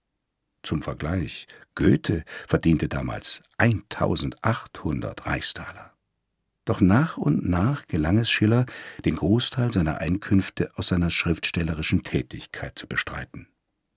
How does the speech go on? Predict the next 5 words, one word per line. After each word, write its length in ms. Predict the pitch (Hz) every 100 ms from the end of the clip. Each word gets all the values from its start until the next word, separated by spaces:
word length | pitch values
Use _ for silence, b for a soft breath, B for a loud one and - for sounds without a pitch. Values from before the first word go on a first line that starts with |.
| _ _
Sein 300 | 104 113 107
Arbeitspensum 920 | - 110 107 95 - 101 92 92 85 80
war 200 | 76 98
allerdings 380 | 82 76 73
enorm, 640 | - 87 87 95 80 62